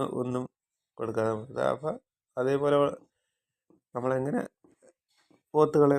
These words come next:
പരിപാലിക്കുന്നു അതനുസരിച്ച് പോത്തുകൾ പെട്ടെന്ന് കയറി വരും. ഒന്നും കൊടുക്കാതെയും വളർത്താം, അതനുസരിച്ചേ വളരത്തുള്ളൂ. കുട്ടികൾക്ക് ഷെഡിനകത്ത് കയറ്റി കെട്ടിയതിന് ശേഷമാണ്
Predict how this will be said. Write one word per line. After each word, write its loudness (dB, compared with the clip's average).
പരിപാലിക്കുന്നു 4
അതനുസരിച്ച് 2
പോത്തുകൾ -2
പെട്ടെന്ന് -8
കയറി 0
വരും. -4
ഒന്നും -6
കൊടുക്കാതെയും 0
വളർത്താം, -4
അതനുസരിച്ചേ 0
വളരത്തുള്ളൂ. -2
കുട്ടികൾക്ക് -6
ഷെഡിനകത്ത് -2
കയറ്റി -8
കെട്ടിയതിന് -2
ശേഷമാണ് -6